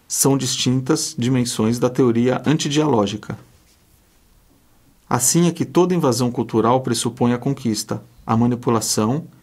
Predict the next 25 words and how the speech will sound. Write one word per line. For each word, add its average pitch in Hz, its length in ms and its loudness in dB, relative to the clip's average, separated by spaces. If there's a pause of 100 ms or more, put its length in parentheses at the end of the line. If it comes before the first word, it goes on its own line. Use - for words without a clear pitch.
(140)
e 127 80 2
o 120 40 2
messianismo 131 680 2
de 127 140 -4
quem 131 180 -2
invade. 117 560 -2 (800)
Sendo 156 420 2
a - 20 2
invasão 143 340 2
cultural 113 600 0 (260)
um 117 160 4
ato 120 200 2
em 120 40 2
si - 160 -2
mesmo 127 400 2
de 113 80 -2
conquista, 120 720 -4 (420)
necessita 139 600 2
de 127 100 0
mais 131 260 2
conquista 131 480 -2
para 135 220 0
manter-se. 135 580 -4 (1400)
A 127 100 0
propaganda, 143 760 2